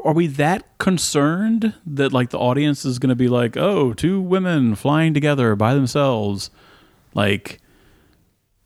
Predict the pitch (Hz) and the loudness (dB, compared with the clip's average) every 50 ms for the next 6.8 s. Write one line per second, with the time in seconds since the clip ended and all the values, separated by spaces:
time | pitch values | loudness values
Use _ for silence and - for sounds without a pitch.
0 | _ _ - 123 135 131 165 156 131 113 - 165 156 131 110 104 107 143 160 160 | _ _ -2 0 2 4 4 2 2 0 0 0 0 0 0 -2 0 0 0 2
1 | 143 127 117 107 98 95 - - - - - - _ - - - _ _ _ _ | 2 0 0 -2 -4 -6 -2 0 0 0 0 -4 _ -18 -18 -18 _ _ _ _
2 | _ - - - - _ _ _ - 123 123 139 151 160 156 156 143 - 170 147 | _ -20 -20 -20 -20 _ _ _ 0 0 2 2 2 2 2 0 0 0 -2 -2
3 | 127 143 160 170 170 165 151 165 196 220 220 214 185 196 208 202 196 196 185 180 | 0 0 0 0 0 0 0 0 2 2 2 0 0 -2 -2 0 0 0 0 -2
4 | 165 - _ _ _ _ _ _ _ _ _ _ - - 175 208 240 262 233 - | -4 -6 _ _ _ _ _ _ _ _ _ _ -4 -2 0 2 2 0 2 2
5 | 254 202 - - 208 214 226 202 226 214 214 220 220 202 196 208 196 - 208 190 | 0 0 2 2 2 2 2 2 2 2 2 2 0 0 0 -2 0 0 0 0
6 | - - 160 156 226 294 339 269 - - - - - - - | 0 0 0 0 0 0 -2 -4 -4 -6 -10 -12 -12 -12 -12